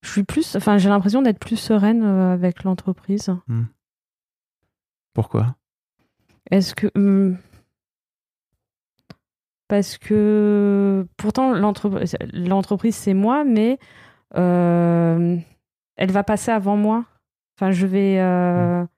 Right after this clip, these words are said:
Speaker 1: comme je disais, je ne verse pas beaucoup de salaire pour que l'entreprise survive, enfin,
Speaker 2: Garder de la
Speaker 1: euh,
Speaker 2: trésor.
Speaker 1: soit, voilà, soit pérenne. Donc, euh, et ça me dé-, et je sais que je suis capable de, on va dire, dépenser, euh,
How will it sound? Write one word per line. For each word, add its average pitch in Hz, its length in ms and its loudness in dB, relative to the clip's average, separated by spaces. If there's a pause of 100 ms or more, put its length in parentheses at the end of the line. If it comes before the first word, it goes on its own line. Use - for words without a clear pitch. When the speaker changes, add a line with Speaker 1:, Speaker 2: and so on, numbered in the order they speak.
(1160)
Speaker 1:
comme 190 180 0
je 180 60 0
disais, 214 420 0
je 165 160 0
ne 180 160 0
verse 180 280 -2
pas 196 140 -2
beaucoup 185 260 -2
de 170 60 -14
salaire 226 560 -4 (340)
pour - 420 -2 (100)
que 220 140 0
l'entreprise 202 680 0
survive, 208 500 -2
enfin, 180 280 2
Speaker 2:
Garder 180 60 2
de 170 40 2
la - 60 2
Speaker 1:
euh, - 40 0 (180)
Speaker 2:
trésor. 104 100 2
Speaker 1:
soit, 208 500 2
voilà, 190 300 2 (540)
soit 196 200 -4
pérenne. 196 500 0
Donc, 170 360 -4
euh, 165 680 0 (600)
et 214 160 4
ça 202 180 -2
me 196 140 2
dé-, 190 180 0
et 196 120 2
je 185 100 2
sais 240 240 0
que 202 400 0 (200)
je 185 140 2
suis 185 180 -4
capable 196 440 0
de, 175 200 2
on 170 100 0
va 170 140 0
dire, 165 220 -2
dépenser, 180 680 0 (1000)
euh, 82 140 -8